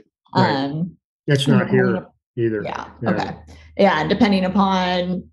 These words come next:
Speaker 2: you know, where you are in regards to different city rules, even, um, may not be an option for coyotes either.
Speaker 1: Right.
Speaker 2: I will say generally, um, you know, if someone's considering lethal control,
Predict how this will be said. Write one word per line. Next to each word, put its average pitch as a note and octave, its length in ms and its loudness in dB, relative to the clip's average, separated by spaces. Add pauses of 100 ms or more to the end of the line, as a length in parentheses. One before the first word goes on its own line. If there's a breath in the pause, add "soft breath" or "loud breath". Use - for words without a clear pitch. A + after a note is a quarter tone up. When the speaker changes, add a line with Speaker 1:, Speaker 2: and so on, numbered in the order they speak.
(120)
Speaker 2:
you F3+ 80 0
know, D#3+ 80 0
where F3 180 0
you - 200 0
are C4 380 2
in A3+ 100 4
regards F#3 480 0
to - 140 -8
different - 480 -4
city A3+ 640 -2
rules, D3+ 500 -2
even, D#3 680 -6
um, E3 600 -6
may D#3+ 140 -2
not D#3 260 -4
be D3+ 300 -2
an D#3+ 160 -4
option C#3+ 440 -4
for C#3 460 -4
coyotes D#3 640 0 (100)
either. F3+ 520 2 (260 loud breath)
Speaker 1:
Right. G#2 260 -2 (720)
Speaker 2:
I B3+ 160 6
will F4+ 160 2
say D#4+ 420 2
generally, G3+ 960 2 (260 loud breath)
um, G3 480 2 (300 loud breath)
you G3+ 80 4
know, F3+ 100 4
if F3+ 60 -2
someone's B3 380 2
considering G3 840 -2
lethal F3 320 -4
control, E3 760 -2